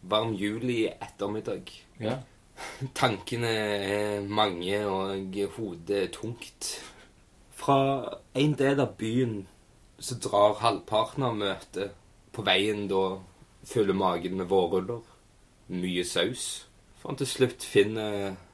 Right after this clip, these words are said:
Speaker 1: veien ned på en litt kronglete måte for å møte den, ja, halvparten som skal bestå av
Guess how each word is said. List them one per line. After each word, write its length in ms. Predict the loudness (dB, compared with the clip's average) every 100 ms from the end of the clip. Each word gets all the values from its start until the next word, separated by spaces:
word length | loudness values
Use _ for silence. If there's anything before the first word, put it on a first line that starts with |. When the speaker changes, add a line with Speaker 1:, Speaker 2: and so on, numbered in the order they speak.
| -18
Speaker 1:
veien 580 | -14 -4 0 2 2 0
ned 320 | -2 -4 -6 -6
på 80 |
en 80 | -4
litt 100 | -4 -6
kronglete 520 | 2 2 2 -2 -2
måte 580 | -2 -2 -4 -4 -4 -4 -8 _ _ -20 _ _ -16
for 160 | -6 -4
å 60 | -2
møte 360 | -4 -4 -4 -4
den, 100 | -6 -12 _ _ -20 -10
ja, 100 | -10 -10 _ -20 -20 0
halvparten 800 | 2 2 2 4 4 0 -10 -8
som 160 | -8 -6
skal 220 | -4 -4
bestå 380 | -4 -6 -4 -4 -4
av 260 | -6 -10